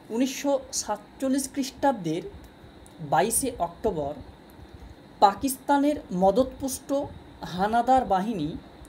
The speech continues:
কাশ্মীরে প্রবেশ করে হত্যা, লুট, নির্যাতন সহ ব্যাপক হিংসাত্মক কার্যকলাপ শুরু করে। এই অবস্থায় মহারাজা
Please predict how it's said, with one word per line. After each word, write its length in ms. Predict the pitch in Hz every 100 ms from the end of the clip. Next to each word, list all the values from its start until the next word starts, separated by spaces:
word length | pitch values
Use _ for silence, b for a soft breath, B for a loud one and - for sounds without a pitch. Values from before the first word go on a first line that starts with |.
| - - - - -
কাশ্মীরে 520 | 202 - 226 226 226 220 - - - - - -
প্রবেশ 280 | 185 220 247 -
করে 180 | 180 156 165 - - - - - - 131
হত্যা, 420 | 190 - - 185 175 180 - - - - 170 175
লুট, 280 | 226 220 - - - - - - 165
নির্যাতন 640 | 175 185 165 208 208 214 175 165 - - - - - - - - - - - - - - - - - -
সহ 160 | - 269 214 190 - 160
ব্যাপক 380 | 226 247 311 302 - 165
হিংসাত্মক 640 | 175 247 247 294 - - 190 -
কার্যকলাপ 600 | 175 160 196 196 151 147 - - - - - -
শুরু 180 | - 165 147
করে। 160 | 139 135 - - - - - - B B B B B B - - 208
এই 100 | 233 226 165
অবস্থায় 520 | 208 - 214 151 147 185 - - - - - - 170
মহারাজা 440 | 175 185 190 180